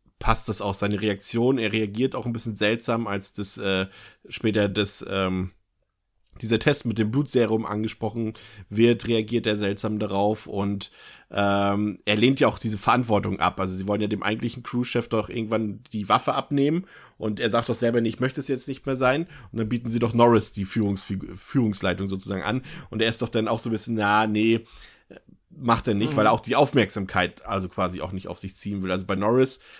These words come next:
Speaker 1: ist zumindest, wenn man den Film jetzt vielleicht nicht zum ersten Mal guckt, aber beim zweiten Mal guckt und so ein bisschen drauf achtet,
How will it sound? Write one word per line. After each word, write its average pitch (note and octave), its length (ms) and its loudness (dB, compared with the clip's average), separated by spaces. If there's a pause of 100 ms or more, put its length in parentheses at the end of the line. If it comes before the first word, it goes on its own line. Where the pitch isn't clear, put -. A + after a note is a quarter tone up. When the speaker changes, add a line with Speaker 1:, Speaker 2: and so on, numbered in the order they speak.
(140)
Speaker 1:
ist B2+ 220 -4
zumindest, C3 420 2
wenn A#2 80 -2
man A#2+ 300 -2
den - 260 -8
Film A#2 160 -2
jetzt A#2+ 140 -2
vielleicht A2 220 -2
nicht - 200 -10
zum G2+ 120 -10
ersten B2+ 320 -2
Mal A#2+ 80 0
guckt, C3+ 240 -4
aber G#2 120 -2
beim F#2+ 240 -8
zweiten B2 320 0
Mal B2+ 120 0
guckt - 220 -10
und A2 120 -8
so G#2+ 40 -6
ein A2 40 -4
bisschen G#2+ 180 -6
drauf G#2+ 180 -4
achtet, A2 300 -2